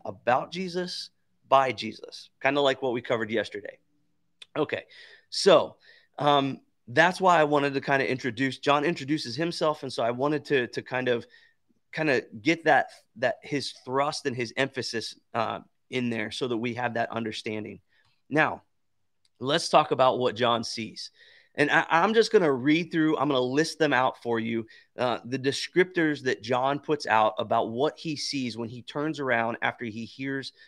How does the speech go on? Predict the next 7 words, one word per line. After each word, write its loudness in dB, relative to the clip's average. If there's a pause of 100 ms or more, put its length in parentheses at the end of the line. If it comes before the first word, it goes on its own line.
(160)
the -4
voice -4
on -4
Patmos. -4 (380)
And -2
then 2
I'm, 0